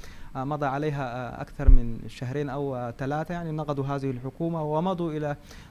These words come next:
توصيفها بالحكومة ال-، العميلة. أنا أفتكر إنه موقف الح-، الحزب الشيوعي المزدوج واضح الآن للمراقب، وواضح بالنسبة لل-، لشباب الثورة السودانية. الحزب الشيوعي يحاول أن يلعب دورا،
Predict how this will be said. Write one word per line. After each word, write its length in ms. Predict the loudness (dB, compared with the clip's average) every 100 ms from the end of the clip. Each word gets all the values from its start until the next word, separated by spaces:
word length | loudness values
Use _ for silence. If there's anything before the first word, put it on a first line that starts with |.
| -6
توصيفها 520 | -4 -2 -4 -2 -4
بالحكومة 600 | -4 -4 -6 -8 -6 -4 -4
ال-، 240 | -4 -4 -4 -4 -6 -6
العميلة. 540 | -6 -4 -2 -2 -2 -4
أنا 140 | -6
أفتكر 360 | -6 -6 -4 -4
إنه 240 | -4 -2
موقف 380 | -2 -4 -4 -6
الح-، 220 | -6 -6 -8 -6
الحزب 340 | -6 -6 -8
الشيوعي 420 | -8 -6 -4 -2
المزدوج 580 | -4 -4 -6 -4 -4 -4
واضح 360 | -2 -2 -2 -4
الآن 300 | -4 -4 -4
للمراقب، 540 | -6 -6 -4 -6 -6 -12 -16 -18 -18 -18 -10
وواضح 540 | -2 2 4 2 -2 -2 -2
بالنسبة 460 | -2 -6 -6 -6
لل-، 680 | -4 -4 -4 -4 -6 -8 -10
لشباب 340 | -8 -6 -4 -4
الثورة 560 | -4 -6 -6 -6 -4
السودانية. 560 | -6 -8 -4 -4 -4 -6
الحزب 260 | -8 -8
الشيوعي 380 | -8 -8 -6 -4
يحاول 340 | -4 -4 -4 -4
أن 220 | -6 -4
يلعب 420 | -4 -6 -8 -4
دورا، 500 | -4 -2 -4 -8 -10